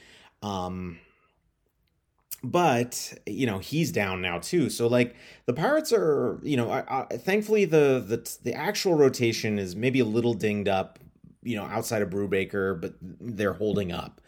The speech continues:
you know. So, um, yeah, I, I mean, interestingly enough, I, I think it might be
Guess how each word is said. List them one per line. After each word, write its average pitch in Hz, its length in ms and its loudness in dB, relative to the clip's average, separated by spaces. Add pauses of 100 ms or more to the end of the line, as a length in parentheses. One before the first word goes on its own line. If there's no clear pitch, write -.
(420)
you 120 100 2
know. 95 240 -6
So, 107 500 0
um, 92 640 -2 (840)
yeah, 170 280 6
I, 113 440 -4
I - 20 0
mean, 139 320 0 (560)
interestingly 214 680 2
enough, 123 380 2
I, 107 220 -4
I 107 100 -6
think 131 560 -2
it 113 180 -2
might 101 540 -2
be 104 520 -4